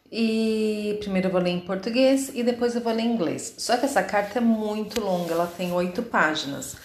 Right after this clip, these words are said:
Então eu vou subdividi-la em quatro e quatro, parte um e parte dois. Então vamos lá.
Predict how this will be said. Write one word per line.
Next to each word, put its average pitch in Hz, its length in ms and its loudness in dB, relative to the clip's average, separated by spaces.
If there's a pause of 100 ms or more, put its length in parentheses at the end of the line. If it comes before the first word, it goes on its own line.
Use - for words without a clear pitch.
(300)
Então 190 200 -4
eu 220 80 2
vou 214 120 0
subdividi-la 180 1300 0
em 147 440 -2 (680)
quatro 196 720 4
e 233 80 -6
quatro, 143 480 0
parte 170 420 0
um 190 160 -2
e 196 40 -6
parte 196 300 -2
dois. - 520 -6 (100)
Então 160 140 -6
vamos 185 240 0
lá. 139 280 -2